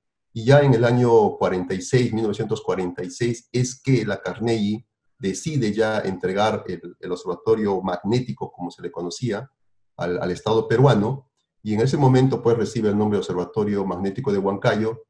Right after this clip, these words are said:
¿no? Y comienza, obviamente, todo el trabajo, eh, ya por los peruanos de hacer la, la, la investigación en geofísica. El ingeniero Alberto Giesecke es el peruano que recibe el, el, a nombre del Estado este, este instituto o este observatorio,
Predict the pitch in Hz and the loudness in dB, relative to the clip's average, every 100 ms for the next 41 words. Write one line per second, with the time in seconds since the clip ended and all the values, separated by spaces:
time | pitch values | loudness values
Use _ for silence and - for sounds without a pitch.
0 | _ _ _ _ 101 104 - - 120 123 | _ _ _ _ -6 -6 -8 -6 -4 -4
1 | - 95 98 104 107 101 104 95 95 98 | -6 -4 -2 -2 -2 -2 -2 -2 -2 -2
2 | 98 95 - 104 101 98 95 101 - 98 | -2 -6 0 0 0 0 0 0 0 -4
3 | - 98 - - 98 98 98 92 - 92 | -4 -8 -8 -6 -6 -4 -4 -4 -4 -2
4 | 98 98 95 98 - 98 95 87 87 - | 0 -2 -4 -6 -6 -6 -2 -4 -6 -12
5 | - - - 90 90 87 101 85 - 95 | -16 -14 -10 -8 -6 -8 -6 -8 -6 -8
6 | 90 90 - 101 - - - - _ _ | -6 -8 -4 -6 -6 -18 -20 -20 _ _
7 | _ _ _ - 90 92 92 104 123 113 | _ _ _ -12 -8 -8 -4 0 4 4
8 | 101 120 113 107 98 135 - 104 - 110 | 4 4 4 -2 0 -2 -2 -4 -6 -8
9 | - 104 - 90 - 95 113 110 107 - | -6 -8 -6 -8 -6 0 0 0 -4 -6
10 | 87 90 - 165 147 101 104 - _ _ | -8 -8 -10 -6 -2 -2 -4 -12 _ _
11 | _ _ 90 85 87 85 85 - 98 113 | _ _ -12 -8 -10 -10 -10 -6 -2 0
12 | 104 95 87 - 131 117 95 98 - 90 | 0 0 -4 0 4 4 2 -2 -6 -6
13 | 85 85 - - 95 - - 135 131 107 | -6 -8 -12 -10 -8 -8 -2 0 0 -2
14 | 90 - 95 95 190 - 135 110 131 - | -2 -6 -12 -8 -8 -2 0 0 -4 -6